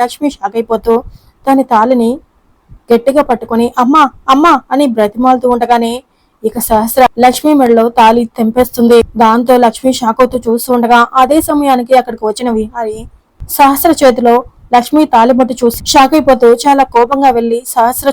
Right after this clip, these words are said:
చెంప మీద లాగిపెట్టి కొడతాడు. దాంతో సహస్ర షాక్ అయిపోతూ ఇక అక్కడి నుంచి వెళ్ళిపోగానే ఇక తర్వాత లక్ష్మి చేతిలో తాళి చూస్తూ గుడికొచ్చిన ఒక ఆవిడ, "ఏమైందమ్మా, చేతిలో తాళి పట్టుకొని ఉన్నావు? మీరిద్దరూ పెళ్లి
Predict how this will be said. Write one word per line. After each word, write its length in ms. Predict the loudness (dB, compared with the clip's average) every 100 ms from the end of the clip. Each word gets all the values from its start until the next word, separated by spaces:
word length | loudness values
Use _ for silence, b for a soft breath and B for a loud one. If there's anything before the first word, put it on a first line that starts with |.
| -4
చెంప 160 | -6 -4
మీద 200 | -2 0
లాగిపెట్టి 640 | 0 2 0 0 -10 -6
కొడతాడు. 400 | -8 -2 -2 -2 0
దాంతో 500 | 4 4 4 2 2
సహస్ర 580 | 0 0 -2 2 2 2
షాక్ 200 | -4 -2
అయిపోతూ 440 | -2 -4 -2 -2 -2
ఇక 180 | -4
అక్కడి 200 | -10 -8
నుంచి 220 | -8 -6 -4
వెళ్ళిపోగానే 540 | -4 -4 -2 -2 0
ఇక 120 | 0
తర్వాత 340 | 2 4 4 4 4
లక్ష్మి 340 | 2 0 -2 0
చేతిలో 240 | 2 2
తాళి 300 | 2 2 0 -2
చూస్తూ 240 | -6 -4 -6
గుడికొచ్చిన 480 | -4 -2 -2 -2 -4
ఒక 200 | -2 -2
ఆవిడ, 240 | 0 2 0 0
"ఏమైందమ్మా, 520 | -4 -2 -2 -2 -4 -6 0
చేతిలో 440 | 2 2 2 2 4
తాళి 280 | 4 2 2
పట్టుకొని 400 | -4 -6 -2 0
ఉన్నావు? 420 | 2 2 0 -2 -2
మీరిద్దరూ 480 | 2 2 2 2 0
పెళ్లి 260 | 0 -2